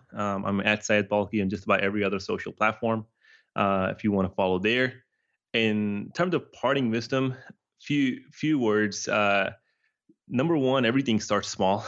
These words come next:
Uh, don't ever, like, try to compare your chapter one with somebody's chapter thirty-four or <laughs> chapter one hundred.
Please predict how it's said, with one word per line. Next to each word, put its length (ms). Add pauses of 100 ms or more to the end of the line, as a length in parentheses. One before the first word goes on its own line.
(140)
Uh, 460
don't 200
ever, 240
like, 180
try 120
to 80
compare 460
your 200
chapter 400
one 320
with 140
somebody's 380
chapter 340
thirty-four 560
or 140
<laughs> 40
chapter 320
one 160
hundred. 340